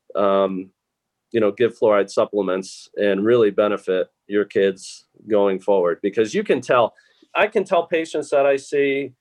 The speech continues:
you know, in my practice in, in Hamlin, who grew up in a rural area versus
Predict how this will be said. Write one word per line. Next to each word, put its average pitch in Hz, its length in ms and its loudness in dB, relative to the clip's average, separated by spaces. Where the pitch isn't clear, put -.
you 120 80 -4
know, 113 140 2
in 113 80 -2
my 127 160 0
practice 131 500 -2
in, 123 160 -4
in 113 160 -4
Hamlin, 131 520 0
who 135 80 -6
grew 147 340 4
up 151 240 2
in 135 80 -2
a 131 40 -2
rural 135 360 2
area 135 340 2
versus 120 500 -6